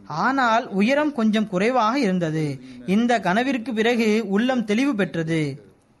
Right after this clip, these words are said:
தான் தற்பொழுது பைய செய்ய விரும்புகின்றேன்.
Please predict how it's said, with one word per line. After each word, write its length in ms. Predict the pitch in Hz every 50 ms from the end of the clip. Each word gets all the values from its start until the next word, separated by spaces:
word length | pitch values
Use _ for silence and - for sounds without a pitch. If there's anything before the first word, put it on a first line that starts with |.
| _ _ _ _ _ - 104 110 117 113 _ _ 120 117 107 - - 113 104 107 101 - 120 - _ _ 113 107
தான் 260 | 196 196 208 233 240
தற்பொழுது 520 | 214 208 208 202 208 247 247 254 240 254 214
பைய 280 | 202 190 214 240 262
செய்ய 240 | 254 - 240 240 226
விரும்புகின்றேன். 840 | 214 226 233 240 247 226 220 220 214 220 220 220 220 220 226 220